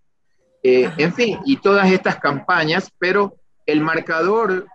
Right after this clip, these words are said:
Speaker 1: epidemiológico, sociológico para la, para las jóvenes damitas es el inicio de su actividad sexual.
Speaker 2: Ok.
Speaker 1: Es cuando la incidencia o prevalencia de cánceres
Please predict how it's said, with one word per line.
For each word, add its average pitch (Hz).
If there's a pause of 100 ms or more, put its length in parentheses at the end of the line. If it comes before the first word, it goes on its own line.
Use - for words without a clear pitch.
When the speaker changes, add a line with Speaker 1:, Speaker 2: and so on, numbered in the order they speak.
(280)
Speaker 1:
epidemiológico, 147 (280)
sociológico 156
para 127
la, 117 (180)
para 120
las 117
jóvenes 151
damitas 170 (120)
es 147 (520)
el 135
inicio 170
de 131
su 127
actividad 123 (140)
sexual. - (520)
Speaker 2:
Ok. -
Speaker 1:
Es 175
cuando 117 (240)
la 147
incidencia 165
o 196
prevalencia 156
de 123
cánceres 135